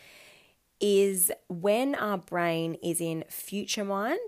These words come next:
or future world, I like to say, or past mind or past world. So I call it future world and past world because, yeah, it's just what I do. So let's go with that. So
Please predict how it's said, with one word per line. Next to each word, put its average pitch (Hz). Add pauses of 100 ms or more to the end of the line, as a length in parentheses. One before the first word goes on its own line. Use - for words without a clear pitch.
or 180
future -
world, 165
I 165
like 160
to 170
say, 190
or 170
past 180
mind 143
or 160
past 156
world. - (300)
So -
I 196
call 262
it -
future 180
world 160
and 156
past 156
world -
because, 160 (720)
yeah, 170
it's -
just -
what -
I -
do. -
So -
let's 359
go 226
with 202
that. - (100)
So 214